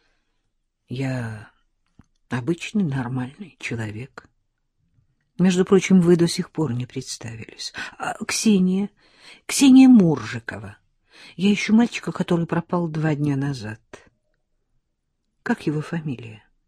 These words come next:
"Левчев. Константин Левчев. Его отец известный искусствовед. Может, мальчик бывал у вас?" Я достала фотографии и протянула их Викентию. Тот внимательно разглядел каждую,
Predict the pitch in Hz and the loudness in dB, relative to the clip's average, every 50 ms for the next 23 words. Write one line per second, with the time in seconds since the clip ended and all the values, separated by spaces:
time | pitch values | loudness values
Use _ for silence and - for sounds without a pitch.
0 | _ _ _ _ _ _ _ _ _ _ _ _ _ _ _ _ _ _ _ _ | _ _ _ _ _ _ _ _ _ _ _ _ _ _ _ _ _ _ _ _
1 | - 180 170 160 139 - - - - 175 - - _ _ _ _ _ _ _ _ | -2 0 2 2 0 -2 -6 -10 -12 -12 -12 -16 _ _ _ _ _ _ _ _
2 | _ _ - 190 180 - - 190 170 160 - 233 220 185 131 117 120 110 - - | _ _ 0 0 0 2 0 -2 -4 -2 0 0 0 0 0 -2 -6 -10 -12 -16
3 | - - - - - _ _ _ _ _ _ _ _ _ _ _ _ _ _ - | -18 -20 -20 -20 -20 _ _ _ _ _ _ _ _ _ _ _ _ _ _ 0
4 | 180 180 175 180 180 180 - 190 180 - 180 170 165 170 175 165 - - 175 175 | 0 2 4 2 2 2 0 -2 -2 -2 -2 -2 0 0 0 -2 -2 -2 -4 -2
5 | - - 156 - - 175 - - - 160 165 156 139 120 113 - - - _ _ | -2 -4 -8 -8 -10 -12 -12 -10 -8 -8 -8 -8 -8 -12 -14 -16 -20 -20 _ _
6 | _ _ _ _ _ _ - - - - 180 185 - - 208 208 208 - - - | _ _ _ _ _ _ -20 -20 -6 -2 -2 -2 2 4 4 4 4 2 -2 -8
7 | 185 - - _ _ - 196 220 214 208 277 311 247 156 107 110 113 107 - - | -10 -12 -16 _ _ 0 2 2 2 2 -2 -8 -10 -12 -12 -12 -12 -12 -12 -14
8 | - - - _ _ _ _ _ _ _ _ _ _ - - - - - 151 160 | -16 -18 -20 _ _ _ _ _ _ _ _ _ _ -20 -20 -16 -6 -2 0 0
9 | 156 160 151 - 175 160 156 151 143 151 - 160 151 151 156 156 165 165 - - | 0 0 0 0 0 0 0 -2 -4 -4 -4 -4 -2 0 0 -2 -2 -4 -4 -6
10 | 185 - - 143 - - 151 151 147 143 147 147 135 - - 143 143 - - 135 | -6 -4 -4 -4 -2 -2 0 0 0 0 0 -2 -4 -4 -4 -6 -4 -4 -4 -4
11 | 131 131 131 131 - - 139 147 143 - _ _ _ _ _ _ _ _ _ _ | -4 -4 -4 -6 -8 -10 -10 -10 -12 -16 _ _ _ _ _ _ _ _ _ _
12 | _ _ _ _ _ _ _ _ - 180 175 - 160 156 165 165 160 160 160 156 | _ _ _ _ _ _ _ _ -2 -2 -2 -2 0 2 2 4 4 4 2 0
13 | 143 - 156 147 147 143 143 143 143 - 147 147 139 123 139 147 143 139 - - | 0 -2 -2 0 0 0 0 -2 -2 -2 -2 -2 -2 -2 -2 -2 -2 -4 -4 -4
14 | 143 135 131 127 127 - 143 139 151 156 160 165 170 | -4 -4 -4 -6 -8 -12 -12 -8 -6 -4 -4 -4 -6